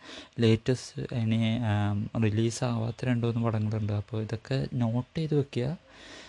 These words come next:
ആ, നിങ്ങൾക്ക് പറ്റുമ്പോഴൊന്ന് കാണാം. അപ്പോൾ ഞാൻ കഴിഞ്ഞ മാസം കണ്ട പടങ്ങളിൽ നിന്ന് ഒരു പത്ത് പടം ചൂസ് ചെയ്ത് പറയണമെന്നുള്ളൂ. അപ്പോൾ നിങ്ങൾ കണ്ട പടങ്ങളും ഉണ്ടാവാം, അപ്പോൾ റീവാച്ച് ചെയ്ത പടങ്ങൾ. അപ്പോൾ,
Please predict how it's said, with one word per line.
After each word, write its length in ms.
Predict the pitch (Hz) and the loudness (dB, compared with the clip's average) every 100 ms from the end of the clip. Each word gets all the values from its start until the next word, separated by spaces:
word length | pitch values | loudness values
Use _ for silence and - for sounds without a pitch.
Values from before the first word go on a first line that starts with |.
| - - _ - | -20 -20 _ -2
ആ, 40 | 127 123 | 0 2
നിങ്ങൾക്ക് 280 | 123 117 127 | 2 0 0
പറ്റുമ്പോഴൊന്ന് 520 | 120 117 117 123 123 | -2 -2 0 2 4
കാണാം. 380 | 113 104 107 123 | 4 4 2 0
അപ്പോൾ 320 | 110 107 110 120 | 0 2 2 2
ഞാൻ 320 | 110 120 127 - - - | 0 0 -2 -6 -12 0
കഴിഞ്ഞ 300 | 101 98 131 | 2 4 4
മാസം 520 | 151 147 139 - 165 - | 4 2 0 -2 -4 0
കണ്ട 260 | 143 127 131 | 2 2 2
പടങ്ങളിൽ 560 | 151 139 135 139 147 | 2 4 4 4 4
നിന്ന് 180 | 156 165 | 2 2
ഒരു 240 | 180 165 151 | 0 0 0
പത്ത് 280 | 143 - | 0 0
പടം 260 | 151 147 147 | 0 2 2
ചൂസ് 280 | 147 139 131 | 2 0 0
ചെയ്ത് 160 | 147 | 0
പറയണമെന്നുള്ളൂ. 640 | 143 135 117 120 120 101 101 | 4 4 2 0 0 0 0
അപ്പോൾ 320 | 95 107 120 - - - - - | 0 -4 -6 -10 -20 -20 -12 0
നിങ്ങൾ 280 | 101 92 110 | 2 4 4
കണ്ട 220 | 117 110 | 4 4
പടങ്ങളും 380 | 123 127 127 139 | 4 4 2 2
ഉണ്ടാവാം, 460 | 131 127 131 147 - _ _ _ _ _ | 0 0 -2 -4 -8 _ _ _ _ _
അപ്പോൾ 520 | - 117 107 - - 143 | -10 -4 -4 -4 -6 -2
റീവാച്ച് 440 | 143 139 139 139 | 0 0 0 0
ചെയ്ത 160 | 156 147 | 2 2
പടങ്ങൾ. 480 | 143 131 120 135 - _ _ - - - - - - _ - _ _ _ 120 | 2 0 0 -4 -8 _ _ -20 -20 -20 -20 -20 -20 _ -20 _ _ _ -10
അപ്പോൾ, 300 | 98 113 | -6 -2